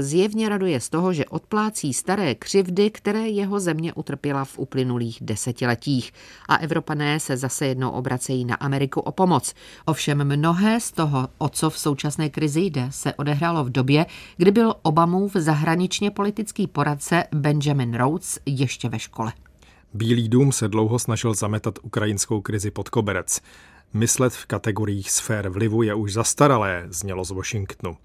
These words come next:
Speaker 2: Jenže Obama, který příští týden přicestuje do Evropy, musí vzít na vědomí, že svět nefunguje podle jeho představ.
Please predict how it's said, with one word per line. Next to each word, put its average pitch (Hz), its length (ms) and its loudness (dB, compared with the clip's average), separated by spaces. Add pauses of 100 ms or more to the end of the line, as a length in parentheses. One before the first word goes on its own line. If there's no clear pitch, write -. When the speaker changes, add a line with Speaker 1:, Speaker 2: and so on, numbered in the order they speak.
(440)
Speaker 2:
Jenže 113 300 4
Obama, 120 420 2
který 104 300 -6
příští 135 440 -4
týden 120 340 0
přicestuje 113 540 -2
do 104 100 -6
Evropy, 117 460 0
musí 113 400 -4
vzít 107 240 -4
na 98 100 -4
vědomí, 104 400 0
že 101 140 -4
svět - 340 -4
nefunguje 117 540 0
podle 95 320 -4
jeho 92 160 -4
představ. - 500 -10